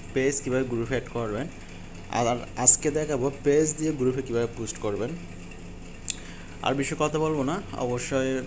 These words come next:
আপনারা first of all official Facebook-এ চলে যাবেন। আমি official Facebook-এ চলে গেলাম। চলে যাওয়ার পর আপনাদের যে গ্রুপগুলো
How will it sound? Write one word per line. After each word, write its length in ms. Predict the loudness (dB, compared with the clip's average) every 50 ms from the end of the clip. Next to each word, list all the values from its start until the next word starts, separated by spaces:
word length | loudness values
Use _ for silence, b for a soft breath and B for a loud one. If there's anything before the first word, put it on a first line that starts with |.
| -2
আপনারা 220 | -2 0 0 0 -2 -2
first 180 | -2 -2 -2 0
of 40 | 0 0
all 80 | -2 -2 -4 -6 -2 -2
official 300 | -2 0 0 -2 0 0 0 2
Facebook-এ 320 | 2 0 2 2 2 2 2 2
চলে 140 | 2 2 4 4 4
যাবেন। 220 | 4 2 2 -2 -2 -6 -10 -12 -14 -12 B B B B B B B B B -12 -12 -12 -10 -6
আমি 120 | -4 -2 -2 -2
official 280 | 0 0 -2 -2 0 2 2
Facebook-এ 340 | 2 0 0 0 0 0 2 0
চলে 160 | 0 0 0 0
গেলাম। 200 | 0 0 -2 -4 -6 -8 -12 -12 -12 -12 -12 -12 -12 -12 -12 -12 -12 -12 -12 -12 -12 -12 -12 -12 -12 -12 -12 -12 -12 -12 -12 -12 -12 -12 B B B B B B 2 6
চলে 160 | 6 6 6 6
যাওয়ার 180 | 6 4 6 6
পর 80 | 4 4
আপনাদের 280 | 4 2 0 0 -2 -2 -2 0 0
যে 100 | 2 2 2 0 -2
গ্রুপগুলো 440 | -2 -2 -2 -2 -2 0 0 2 2